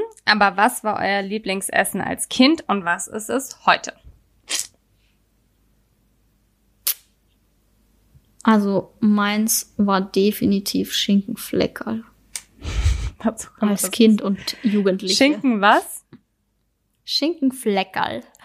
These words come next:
Speaker 2: <laughs>
Speaker 1: Fleckerl?
Speaker 2: Ja, das ist, pass auf, Zwiebel angebraten, Schinken klein geschnitten und angebraten, aber so Kochschinken.
Speaker 1: Mhm.
Speaker 2: Und dann so Fleckerlnudeln, diese kleinen Nudeln,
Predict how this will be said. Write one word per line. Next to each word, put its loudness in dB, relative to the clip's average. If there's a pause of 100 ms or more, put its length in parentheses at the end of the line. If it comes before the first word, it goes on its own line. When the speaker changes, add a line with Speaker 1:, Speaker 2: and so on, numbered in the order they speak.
Speaker 2:
<laughs> -10 (340)
Speaker 1:
Fleckerl? 2 (1160)
Speaker 2:
Ja, 2
das -2
ist, 0 (220)
pass -6
auf, 0
Zwiebel 2
angebraten, -2 (160)
Schinken 2
klein 2
geschnitten -2
und -4
angebraten, 0
aber -4
so -8
Kochschinken. -6 (280)
Speaker 1:
Mhm. 4 (160)
Speaker 2:
Und 4
dann 2 (160)
so -2
Fleckerlnudeln, 2
diese -6
kleinen 2
Nudeln, 0